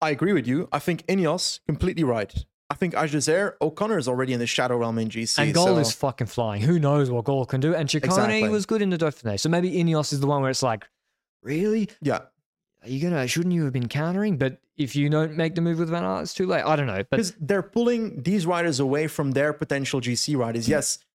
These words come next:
Speaker 1: when it comes to G C riders, they're not overly impressive except for one man on this climb. We'll get to that in a second because action's going on in
Speaker 2: But,
Speaker 1: the
Speaker 2: but,
Speaker 1: peloton.
Speaker 2: but that's what I mean. Madouas is not counted in that group. He
Speaker 1: Yeah.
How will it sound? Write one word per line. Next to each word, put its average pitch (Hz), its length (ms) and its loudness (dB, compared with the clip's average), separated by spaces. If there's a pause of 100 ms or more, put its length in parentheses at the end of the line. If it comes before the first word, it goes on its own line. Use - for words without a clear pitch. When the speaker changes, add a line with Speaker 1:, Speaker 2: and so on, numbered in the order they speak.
(160)
Speaker 1:
when 147 120 0
it 151 40 0
comes 165 220 -2
to 151 80 -2
G 151 160 -2
C 165 220 0
riders, 151 320 0
they're 147 120 0
not 151 240 -2
overly 147 380 0
impressive 131 640 -2 (300)
except 160 320 -2
for 139 180 -2
one 123 240 0
man 143 420 -2 (120)
on 131 160 -2
this 127 220 -2
climb. 165 340 -4 (100)
We'll 135 100 0
get 127 180 -2
to 135 100 -2
that 120 180 0
in 117 80 0
a 110 60 -2
second 165 420 -2 (340)
because - 480 0 (440)
action's 202 340 -2
going 156 180 2
on 147 140 0
in 165 60 4
Speaker 2:
But, - 20 -
Speaker 1:
the 151 60 0
Speaker 2:
but, - 100 0
Speaker 1:
peloton. 165 240 0
Speaker 2:
but 151 40 2
that's 165 200 2
what 170 80 2
I 160 60 2
mean. 131 280 0 (420)
Madouas 151 540 2
is 135 80 2
not 143 160 0
counted 131 380 0
in 123 80 2
that 117 160 -2
group. 113 260 -2
He 143 140 2
Speaker 1:
Yeah. 131 80 4